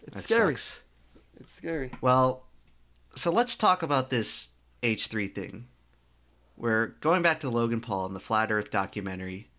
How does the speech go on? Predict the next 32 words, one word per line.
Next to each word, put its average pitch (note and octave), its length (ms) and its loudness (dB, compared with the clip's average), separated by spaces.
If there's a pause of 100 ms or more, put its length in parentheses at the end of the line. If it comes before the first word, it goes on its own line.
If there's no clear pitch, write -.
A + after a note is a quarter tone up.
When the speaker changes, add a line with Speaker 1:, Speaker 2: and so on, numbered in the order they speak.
Speaker 2:
that A2 120 -2
ended B2 180 2
up A#2+ 100 0
being A#2+ 160 0
a G2+ 60 -4
whole A#2 160 -2
parody. G2 600 -2 (840)
Now, A#2 420 4 (640)
Speaker 1:
It's - 180 -20
fucking F3 320 2
Speaker 2:
I C3 40 -6
Speaker 1:
awesome. C#3 140 6
I - 40 4
Speaker 2:
haven't C3 400 2
Speaker 1:
love C3+ 200 6
Speaker 2:
act-, A#2+ 100 -2
Speaker 1:
it. - 40 -20 (640)
Speaker 2:
I've C#3+ 160 4
only, F#3+ 400 4
I've B2 140 4
only E3+ 180 2
seen C3 460 2 (160)
what A#2 160 0
I've G#2+ 120 2
seen A2 280 -2
from G2+ 180 -2
your G#2+ 160 2
video. F#2+ 480 -2
Speaker 1:
Yeah, B2 140 -2
it's G#2+ 200 -10
good. C#3 140 0
Speaker 2:
So, A2 460 2